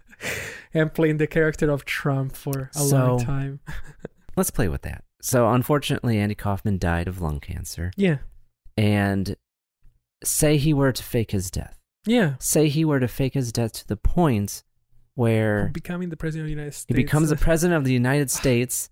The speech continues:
Speaker 2: and then
Speaker 1: I think that's the time to call it off.
Speaker 2: <laughs>
Speaker 1: When you get elected, you just go like,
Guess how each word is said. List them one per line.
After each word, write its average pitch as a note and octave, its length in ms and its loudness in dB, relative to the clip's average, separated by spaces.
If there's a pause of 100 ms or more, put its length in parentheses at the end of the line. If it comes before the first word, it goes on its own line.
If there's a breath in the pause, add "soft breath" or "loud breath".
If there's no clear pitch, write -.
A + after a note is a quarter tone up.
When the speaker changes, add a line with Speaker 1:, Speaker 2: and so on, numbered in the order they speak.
(340)
Speaker 2:
and B2 200 4
then A#2 420 2
Speaker 1:
I F3 100 2
think F3+ 220 0
that's E3+ 140 -2
the E3+ 60 -8
time D3+ 200 -8
to D3+ 80 -8
call C#3 200 -8
it C3+ 80 -8
off. C3 420 -12
Speaker 2:
<laughs> - 560 4
Speaker 1:
When G3 140 4
you A3+ 100 4
get A3+ 160 4
elected, F#3 500 4
you F3 80 4
just D#3+ 240 0
go E3 100 4
like, D#3 380 2